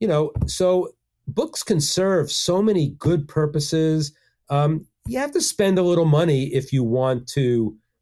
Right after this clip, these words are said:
sell more books. But once you have a list, once you, you know, an online family that you can talk about stuff in the book,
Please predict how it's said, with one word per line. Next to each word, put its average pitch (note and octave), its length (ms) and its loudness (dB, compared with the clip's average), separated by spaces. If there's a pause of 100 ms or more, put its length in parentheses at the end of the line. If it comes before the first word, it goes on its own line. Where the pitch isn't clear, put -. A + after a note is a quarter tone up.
sell D3 420 0
more A#2 240 2
books. C#3 600 -2 (340)
But C#3+ 160 0
once A3 260 -2
you C4 100 0
have F3+ 260 2
a C3 40 2
list, E3 500 0
once D3+ 300 -2
you, C#3 400 2 (360)
you B2 80 -2
know, B2 100 2
an B2 60 2
online C3+ 400 2
family D#3+ 420 0
that C3 140 0
you A#2 100 -2
can A2+ 180 -4
talk C3 300 -4
about C#3+ 240 0
stuff D3 280 -2
in D#3 80 0
the D3+ 60 0
book, D#3 220 -2